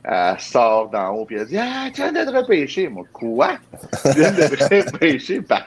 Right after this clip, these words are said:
qui ? <laughs> Par qui ça ? J'ai été repêché par les Pirates. » Je suis comme, « C'est qui ça ? » Puis là, ben, j'ai reçu un appel, justement, là, du, du recruteur. Et il m'a un petit peu expliqué, là, qu'il me regardait depuis le début de l'année,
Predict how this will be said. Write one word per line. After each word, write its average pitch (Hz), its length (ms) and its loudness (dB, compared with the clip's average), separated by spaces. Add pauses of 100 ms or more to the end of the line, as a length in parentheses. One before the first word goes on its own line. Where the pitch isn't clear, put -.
(160)
qui ? 330 500 -2
<laughs> 131 960 2
Par 110 180 2
qui - 220 0
ça ? 190 240 2
J'ai 139 140 2
été 143 260 2
repêché 107 380 -4
par 95 140 0
les 95 120 -8
Pirates. » 117 500 -2
Je - 40 -20
suis - 100 -12
comme, « 87 160 -6
C'est 92 160 -16 (640)
qui 277 200 -2
ça ? » 139 300 4
Puis 104 80 -4
là, 113 80 4
ben, 92 280 4
j'ai 95 80 0
reçu - 220 -4
un 113 120 2
appel, 104 320 0
justement, 98 400 -2
là, 98 180 0
du, 87 280 -8
du 87 140 -6
recruteur. 101 640 2 (440)
Et 98 140 2
il 104 60 0
m'a 104 80 0
un 104 100 2
petit - 140 -12
peu 120 120 2
expliqué, - 440 -2
là, 107 120 6
qu'il 95 220 -2
me 92 60 0
regardait 101 440 4
depuis 101 260 -2
le 90 60 -12
début 98 220 -4
de 95 80 -6
l'année, 98 420 2